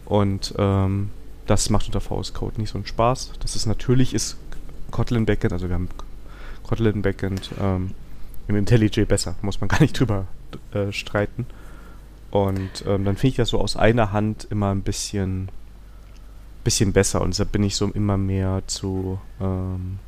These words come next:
IntelliJ da gewandert. Es war, ist manchmal ein bisschen umständlich mit dem Frontend-Setup, also grad mit Pretty habe ich am Anfang ein bisschen rumkonfigurieren müssen, bis ich das so hatte, wie ich das haben will.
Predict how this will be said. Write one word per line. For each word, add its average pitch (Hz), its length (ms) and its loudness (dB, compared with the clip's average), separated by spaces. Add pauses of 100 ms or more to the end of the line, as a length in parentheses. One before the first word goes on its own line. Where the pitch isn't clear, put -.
(160)
IntelliJ 101 600 2
da 92 100 0
gewandert. 95 440 -2
Es - 160 -8
war, 113 240 6 (300)
ist - 100 -4
manchmal 131 300 4
ein 117 40 0
bisschen 110 680 -2 (600)
umständlich 135 640 2
mit 113 140 0
dem 98 140 0
Frontend-Setup, 147 800 0
also 101 160 -2
grad - 180 -2
mit 90 140 -4
Pretty 135 260 0
habe 113 180 0
ich 107 80 -4
am 104 80 -4
Anfang 107 240 0
ein 101 60 -4
bisschen 107 240 -4
rumkonfigurieren 117 920 0
müssen, 110 260 -2
bis 107 100 -2
ich - 60 -6
das 104 120 -4
so 110 140 0
hatte, 110 240 -2
wie 101 40 -4
ich 101 60 -6
das - 200 -4
haben 120 280 0
will. 131 180 2